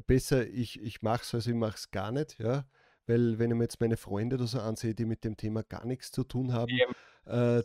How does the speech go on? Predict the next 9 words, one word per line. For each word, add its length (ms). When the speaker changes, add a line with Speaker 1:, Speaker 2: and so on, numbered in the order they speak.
Speaker 1:
die 260
werden, 420
die 120
werden 200
das 160
nie 380
irgendwie 440
haben, 320
ja. 220